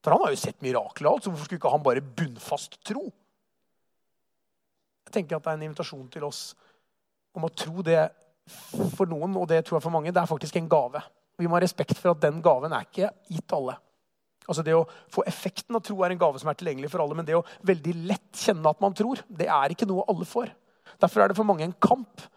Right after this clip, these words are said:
å komme til kirken. Og jeg skal bringe oss litt i møte med kanskje det også.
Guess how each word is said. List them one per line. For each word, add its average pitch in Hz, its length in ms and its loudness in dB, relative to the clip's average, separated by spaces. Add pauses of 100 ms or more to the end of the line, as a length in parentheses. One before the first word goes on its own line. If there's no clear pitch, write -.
(240)
å - 120 -4
komme 165 220 2
til 170 140 -4
kirken. - 260 -6 (600)
Og - 80 -2
jeg 165 80 -2
skal 185 160 2
bringe 180 200 0
oss 160 140 -6
litt 151 220 -6
i 175 60 -4
møte 139 280 -6
med 151 120 -8
kanskje 147 340 -6
det 139 100 -6
også. 127 240 -10